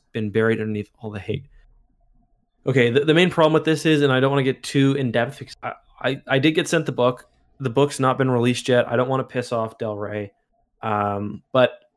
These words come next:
the people who are complaining about the book have not read it. The book is only out for a few people, um, whether YouTubers or whoever, videos detailing what happens in the book, that's not going to give you context.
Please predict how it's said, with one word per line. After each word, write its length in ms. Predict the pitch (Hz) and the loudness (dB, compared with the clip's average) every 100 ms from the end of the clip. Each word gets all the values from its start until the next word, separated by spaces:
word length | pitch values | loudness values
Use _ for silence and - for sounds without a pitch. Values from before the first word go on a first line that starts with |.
| _ _ _ _ _ | _ _ _ _ _
the 100 | 147 | 0
people 260 | 143 180 226 | 2 4 4
who 80 | 208 | 6
are 100 | 196 | 4
complaining 800 | 170 - - 123 143 156 165 156 - | -2 -6 0 2 2 0 -2 -6 -6
about 380 | 135 131 131 | 0 2 0
the 60 | 135 | -2
book 260 | 120 127 - | -2 -2 -4
have 100 | 110 | -4
not 240 | 110 - | -4 -4
read 140 | - | -10
it. 80 | - _ _ _ _ _ _ _ _ | -18 _ _ _ _ _ _ _ _
The 80 | 127 | -2
book 160 | 156 160 | 0 0
is 80 | |
only 180 | 160 151 | 2 4
out 160 | 135 131 | 2 0
for 120 | 120 | -4
a 40 | 110 | 0
few 160 | 139 | -2
people, 540 | 139 120 120 117 113 - _ _ _ | 0 -2 0 0 0 -8 _ _ _
um, 520 | 117 110 107 107 110 - | -2 0 2 0 -4 -2
whether 480 | 123 117 117 113 113 | 0 2 4 4 2
YouTubers 840 | 117 127 151 139 139 135 135 113 110 | 0 0 0 4 4 4 2 0 -2
or 360 | 107 107 110 | 0 -2 -2
whoever, 160 | 110 131 - _ _ _ _ _ _ _ _ - | 0 0 -2 _ _ _ _ _ _ _ _ -8
videos 400 | 120 120 120 113 | -2 0 2 0
detailing 380 | 113 113 117 113 | -4 -4 -4 -4
what 120 | 104 | -2
happens 340 | 139 147 143 | -2 -2 -4
in 100 | 131 | -4
the 60 | 123 | -4
book, 280 | 120 120 - _ _ _ _ | -2 -2 -6 _ _ _ _
that's 220 | 117 135 | -4 0
not 140 | 160 147 | 0 4
going 160 | 147 | 4
to 60 | 139 | 4
give 120 | 120 | 0
you 120 | 113 | -2
context. 680 | 113 - 110 - - - - | -4 -8 -10 -14 -16 -18 -20